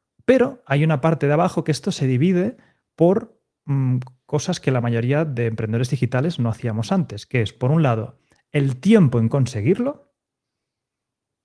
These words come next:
multiplicado por el esfuerzo y el sacrificio que va a tener que hacer la persona para conseguir lo que le estás prometiendo.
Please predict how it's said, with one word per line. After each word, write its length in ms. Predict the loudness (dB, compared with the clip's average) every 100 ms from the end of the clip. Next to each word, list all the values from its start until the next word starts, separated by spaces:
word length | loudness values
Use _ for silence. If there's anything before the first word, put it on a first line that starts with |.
| _ -2
multiplicado 760 | 2 4 2 2 2 2 0
por 140 | 0 0
el 60 | 0
esfuerzo 460 | -2 0 0 2
y 60 | -2
el 100 | -2
sacrificio 680 | -4 -2 -2 0 0 0 0
que 100 | 0
va 80 |
a 60 | 0
tener 280 | -2 -4 -4
que 80 | -6
hacer 320 | 0 0 2
la 160 | 0
persona 600 | -2 -4 0 2 2 0 -4 _ _ _
para 200 | -2 0
conseguir 480 | 0 -2 0 0 0
lo 80 | -2
que 80 | -4
le 40 |
estás 200 | -6 -8
prometiendo. 640 | -4 -4 -2 -6 -8 -16